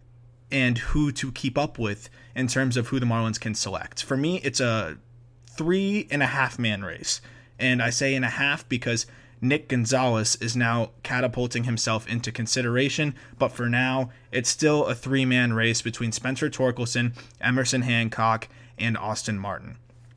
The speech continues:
Those three players have been the three top players in their class for some time now. It's perfect for the Marlins because the top four prospects are all advanced co-,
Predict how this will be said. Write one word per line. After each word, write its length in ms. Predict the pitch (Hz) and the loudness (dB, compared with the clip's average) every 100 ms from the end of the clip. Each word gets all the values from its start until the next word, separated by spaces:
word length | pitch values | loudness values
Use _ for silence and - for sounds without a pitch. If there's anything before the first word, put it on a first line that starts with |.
| - - - - | -20 -20 -10 2
Those 220 | 151 151 | 2 4
three 180 | 160 165 | 2 4
players 460 | 143 139 143 117 - | 4 4 4 2 -2
have 180 | 131 | 0
been 160 | 127 127 | 2 2
the 80 | 113 | 0
three 280 | - 139 127 | 0 0 2
top 280 | 135 127 | 2 0
players 500 | 120 120 120 120 117 - - - | 2 2 4 4 0 -6 -14 -2
in 160 | 127 | 2
their 160 | 131 120 | 2 0
class 380 | 120 113 120 - | 0 0 2 0
for 140 | 110 | -2
some 280 | 107 127 131 | -2 -2 -2
time 320 | 120 110 107 | -2 0 0
now. 300 | 104 104 107 - - | 0 -2 -6 -10 -10
It's 160 | - 110 | -4 -2
perfect 460 | - 139 139 156 - | 2 2 2 -2 -2
for 80 | |
the 100 | 139 | 0
Marlins 440 | 131 120 117 117 110 | 2 2 2 0 -2
because 260 | 113 113 | -4 -4
the 80 | 110 | -4
top 320 | 107 139 131 | -4 -4 -4
four 180 | 156 139 | -2 -2
prospects 640 | 117 123 107 - 110 104 - - - | 0 0 0 -2 -2 -2 -6 -12 -8
are 160 | - - | -2 -2
all 300 | 117 131 147 | 2 4 4
advanced 640 | 127 110 120 127 120 - - | 2 2 2 2 -2 -8 -4
co-, 220 | 123 | -4